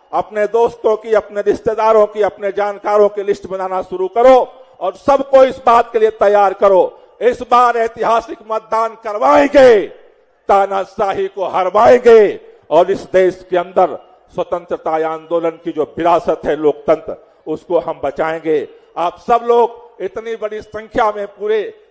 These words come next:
दिल्ली से, पूरे देश से यहां पर आए, पुनः मैं अपने सभी वरिष्ठ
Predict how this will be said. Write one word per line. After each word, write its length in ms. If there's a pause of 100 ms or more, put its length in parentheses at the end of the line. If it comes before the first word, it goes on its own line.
(160)
दिल्ली 300
से, 180
पूरे 300
देश 340
से 60
यहां 200
पर 180
आए, 280 (340)
पुनः 260
मैं 160
अपने 300
सभी 240
वरिष्ठ 420